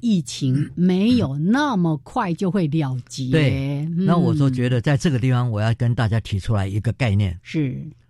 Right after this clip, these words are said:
Speaker 2: 就说我们以前就说在一个大家聚在一起的时候，
Speaker 1: 嗯哼。
Speaker 2: 可以在一起的时候，老师来讲讲，
Speaker 1: <laughs>
Speaker 2: 我们都找这个老师、那个老师、
Speaker 1: 是。
Speaker 2: 这个老师，然后都一起来。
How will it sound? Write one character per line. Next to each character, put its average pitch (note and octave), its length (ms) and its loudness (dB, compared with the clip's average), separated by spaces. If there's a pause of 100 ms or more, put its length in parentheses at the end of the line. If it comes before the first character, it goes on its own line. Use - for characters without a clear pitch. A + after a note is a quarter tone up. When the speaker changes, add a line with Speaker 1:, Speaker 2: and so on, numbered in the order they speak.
(440)
Speaker 2:
就 F#3 140 2
说 D3+ 320 0 (520)
我 C#3 140 2
们 E3 380 2 (440)
以 A2+ 140 -2
前 C3+ 460 0 (480)
就 C#3 100 -2
说 A#2+ 160 2
在 C3 220 0
一 B2 80 2
个 A2+ 160 0
大 B2+ 160 0
家 A#2+ 160 0
聚 D3 160 -2
在 A#2 160 0
一 A2 80 -2
起 F#2 160 -6
的 F2 100 -4
时 G2 140 -2
候， F#2+ 300 0
Speaker 1:
嗯 F3 240 0
哼。 G3 120 2
Speaker 2:
可 E3 120 4
以 C3 40 0
在 C3 160 0
一 A#2+ 80 -2
起 G2 140 -6
的 F#2 80 -2
时 F#2+ 100 -6
候， G#2 80 0
老 G2+ 140 0
师 D3 140 -2
来 C3 120 2
讲 B2+ 280 0
讲， G2+ 260 0 (240)
Speaker 1:
<laughs> - 240 -20
Speaker 2:
我 G#2 100 -2
们 A#2+ 80 4
都 D3+ 120 2
找 G2 180 -2
这 F#3 120 -2
个 E3+ 60 2
老 G2 160 0
师、 C#3+ 160 -2
那 C#3+ 140 2
个 A#2 80 0
老 F2 160 -4
师、 A#2 160 -6
Speaker 1:
是。 G#2+ 60 -2
Speaker 2:
这 C#3 100 -2
个 E3 80 2
老 E2 160 0
师， F#2 260 -6 (460)
然 E3+ 100 0
后 F#3+ 60 2
都 A3+ 100 0
一 A3 140 -2
起 D#3 180 2
来。 G#2+ 340 -2